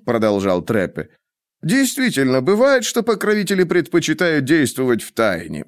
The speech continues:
Найдут талантливого новичка и потихоньку от всех взращивают его, а потом раз», — он взмахнул рукой,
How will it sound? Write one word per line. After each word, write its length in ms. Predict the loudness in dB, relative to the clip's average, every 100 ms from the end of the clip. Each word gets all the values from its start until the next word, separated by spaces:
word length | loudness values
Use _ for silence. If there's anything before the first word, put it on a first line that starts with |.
| _ -4
Найдут 500 | 0 0 0 -2 -2
талантливого 680 | 0 2 0 0 0 2
новичка 520 | 2 0 -2 -6 -2 -2
и 60 |
потихоньку 600 | 0 0 0 0 0 0
от 120 | -2
всех 280 | -2 -4 -2
взращивают 720 | -2 0 0 0 -4 -2 -2
его, 260 | 0 0 0 _ _
а 100 | -2
потом 260 | 0 0 2
раз», — 500 | 2 0 -2 -6 -14 _ _ -2
он 240 | 2 2
взмахнул 540 | 2 0 0 0 0 2
рукой, 420 | 0 -2 -4